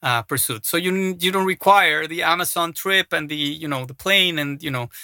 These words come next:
and everything. And also, when you find that, uh, you might find that, uh, not all of us, uh, like, uh, you know, most of us have been sold that we have to become these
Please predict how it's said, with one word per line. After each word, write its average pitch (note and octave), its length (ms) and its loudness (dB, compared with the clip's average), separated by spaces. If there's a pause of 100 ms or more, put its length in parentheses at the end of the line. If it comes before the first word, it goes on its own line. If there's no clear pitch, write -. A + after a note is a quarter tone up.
(220)
and C#3 180 -2
everything. F3 460 0 (340)
And F3 380 2 (100)
also, F#3 380 2
when D3 200 -4
you D3+ 80 -8
find F#3+ 400 0
that, C3+ 300 -4 (320)
uh, C#3 280 4
you D#3+ 120 -6
might G3+ 320 0
find D#3+ 460 0 (140)
that, D3 340 0 (220)
uh, D3 140 -4
not D#3+ 300 0
all G3+ 200 4
of D3+ 120 -2
us, C3 360 -2 (160)
uh, C3 320 -6
like, C3 320 -2
uh, A#2+ 540 -2
you - 80 -10
know, A#2 120 -6
most C#3 340 0
of D3 60 -6
us C3+ 120 -2
have C3+ 120 0
been C3 140 -2
sold C3+ 320 0
that B2 160 0
we C#3+ 120 -4
have C3+ 200 -4
to C#3 100 -14
become B2+ 380 -2
these B2+ 300 -2